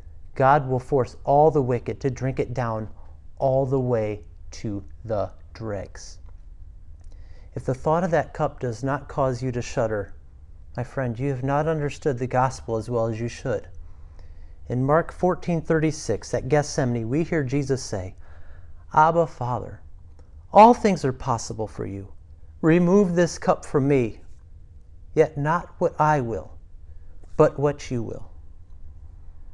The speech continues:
Jesus goes to his Father, knowing his Father can do absolutely anything. He says, "Father, remove this cup from me."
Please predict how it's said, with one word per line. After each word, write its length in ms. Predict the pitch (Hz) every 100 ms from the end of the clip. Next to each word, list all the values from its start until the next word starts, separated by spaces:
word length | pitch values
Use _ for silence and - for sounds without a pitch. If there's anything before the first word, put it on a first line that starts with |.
| - - - - - - -
Jesus 360 | 135 160 170 -
goes 300 | 165 165 170
to 40 |
his 140 | 151
Father, 260 | - 156 147
knowing 240 | 143 160
his 100 | 151
Father 300 | - 156 151
can 160 | 147 147
do 140 | 139 -
absolutely 540 | 165 180 - 175 151
anything. 360 | 170 175 175 156
He 100 | 156
says, 240 | - 160
"Father, 540 | - 180 190 214 185 165 - - - - - - - -
remove 460 | 240 196 247 240 185
this 180 | 170
cup 300 | - - 220
from 240 | - 185 156
me." 240 | 123 -